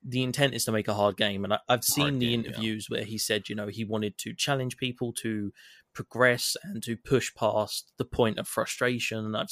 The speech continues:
Speaker 1: I've seen all of that.
Speaker 2: Right.
Speaker 1: I just
Speaker 2: I think
Speaker 1: sorry, yeah, I just, I don't understand
Speaker 2: No.
Speaker 1: what's to lose. Like, what, what
Speaker 2: Yeah.
Speaker 1: are you losing
Speaker 2: I think
Speaker 1: from an optional easy mode?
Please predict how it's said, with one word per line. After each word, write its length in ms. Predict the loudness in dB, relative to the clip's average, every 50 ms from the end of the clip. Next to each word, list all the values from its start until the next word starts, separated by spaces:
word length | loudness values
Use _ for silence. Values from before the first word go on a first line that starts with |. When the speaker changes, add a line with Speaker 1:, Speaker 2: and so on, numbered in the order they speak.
| -6 -8
Speaker 1:
I've 80 | -6 -6
seen 300 | -4 -2 -2 -2 -2 -2
all 160 | -2 -4 -6 -6
of 80 | -4
that. 220 | -2 -2 -2 -2 -6 -10 -10
Speaker 2:
Right. 360 | -6 -6 -4 -4 -6 -8 -10 -14 -18 _ _ _ _ _ 2
Speaker 1:
I 160 | 4 4 4
just 260 | 2 0 -4 -6 -4 -2 0
Speaker 2:
I 60 | 0
think 320 | 2 2 2 0 0 -2 -8 _ _ -10
Speaker 1:
sorry, 340 | -6 -2 0 0 2 2 2
yeah, 160 | 2 2 2
I 40 | 2
just, 220 | 2 0 0 0
I 80 | 0 0
don't 200 | 2 2 0 0 0
understand 440 | -2 -4 -4 -4 -2 0 0 0
Speaker 2:
No. 60 | 0 0
Speaker 1:
what's 200 | 0 -2 -2 -2
to 80 | -4 -4
lose. 360 | -4 -4 -4 -6 -6 -10 -8 -6
Like, 160 | -4 -4 -4 -6
what, 280 | -8 -4 -2 -2 -2 -2 -4 _
what 300 | -2 4 6 6 6 6
Speaker 2:
Yeah. 100 | 4 2
Speaker 1:
are 40 | 0
you 60 | 0
losing 360 | 0 0 -2 -2 -2 2 4
Speaker 2:
I 80 | 6 8
think 140 | 8 8 6
Speaker 1:
from 120 | 6 2
an 60 | -2 -4
optional 380 | -4 -4 -6 -4 -2 -2 -2
easy 260 | -2 -2 -4 -4 -6
mode? 320 | -6 -6 -8 -8 -8 -10